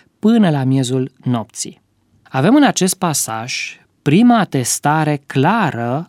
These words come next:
a închinării primilor creștini într-o zi de duminică.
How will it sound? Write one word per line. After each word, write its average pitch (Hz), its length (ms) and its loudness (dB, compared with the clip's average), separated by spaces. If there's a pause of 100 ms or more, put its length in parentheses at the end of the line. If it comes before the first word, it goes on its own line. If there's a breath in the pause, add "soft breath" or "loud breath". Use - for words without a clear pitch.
a 135 160 0
închinării 131 600 0
primilor 139 600 0
creștini 123 840 -2 (140)
într-o 123 380 -2
zi 127 180 -2
de 139 120 0
duminică. 131 760 -2